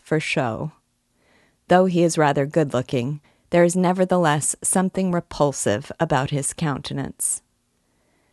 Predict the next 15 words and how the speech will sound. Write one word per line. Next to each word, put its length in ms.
Luzhin 340
expresses 560
his 160
regret 520
at 100
finding 440
Raskolnikov 680
ill, 360
saying 560
that 140
he 120
would 140
have 140
come 260
earlier 540